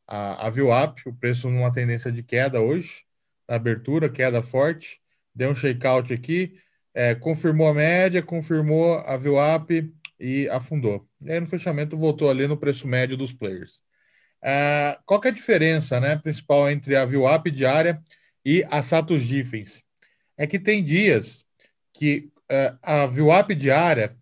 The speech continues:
ela funciona muito bem. Esse aqui é um exemplo de um pregão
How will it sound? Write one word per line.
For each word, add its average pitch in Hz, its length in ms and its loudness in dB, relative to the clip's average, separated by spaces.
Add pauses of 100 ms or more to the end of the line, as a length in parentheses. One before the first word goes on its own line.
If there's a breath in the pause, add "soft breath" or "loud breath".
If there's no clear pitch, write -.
(160)
ela 156 180 -2
funciona 202 420 -2
muito 202 280 -2
bem. 165 320 0
Esse 135 160 -6
aqui 156 160 -4
é 185 40 0
um 202 120 -4
exemplo 165 340 0
de 151 80 -4
um 160 80 -4
pregão 160 540 -2